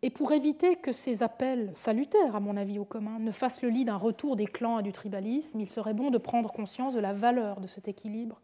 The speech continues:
entre le public et le privé, et du rôle que la diligence due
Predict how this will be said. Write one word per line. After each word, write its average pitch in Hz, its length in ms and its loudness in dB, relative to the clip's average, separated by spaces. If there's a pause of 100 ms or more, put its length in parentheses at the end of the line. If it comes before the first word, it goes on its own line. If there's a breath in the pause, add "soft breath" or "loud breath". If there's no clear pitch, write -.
(320 soft breath)
entre 220 220 -4
le 214 60 -2
public 220 380 -6
et 214 40 -4
le 196 80 -4
privé, 104 360 -12 (800 soft breath)
et 240 80 0
du 226 140 2
rôle 330 300 10
que 320 100 0
la 226 140 2
diligence 202 460 -4
due 214 240 -8